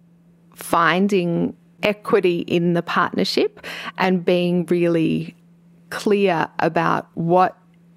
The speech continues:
each partner is bringing to the table. There are clearly strengths and weaknesses on both sides. And I think it's acknowledging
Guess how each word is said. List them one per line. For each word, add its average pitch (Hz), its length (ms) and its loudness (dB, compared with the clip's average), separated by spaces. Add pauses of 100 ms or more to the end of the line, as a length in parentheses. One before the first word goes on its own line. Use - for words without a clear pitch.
(220)
each - 320 0
partner 185 560 0
is 185 320 -2 (120)
bringing 185 400 0
to - 140 -4
the 165 140 -4
table. 226 560 0 (280)
There 214 220 4
are 190 60 -2
clearly 202 580 0
strengths - 720 -4 (160)
and 180 340 -2 (140)
weaknesses 160 800 -2 (100)
on 202 200 2
both 170 380 -2
sides. 311 640 -2 (420)
And 190 200 2
I 175 100 4
think 185 320 -2
it's - 220 -4
acknowledging 180 960 2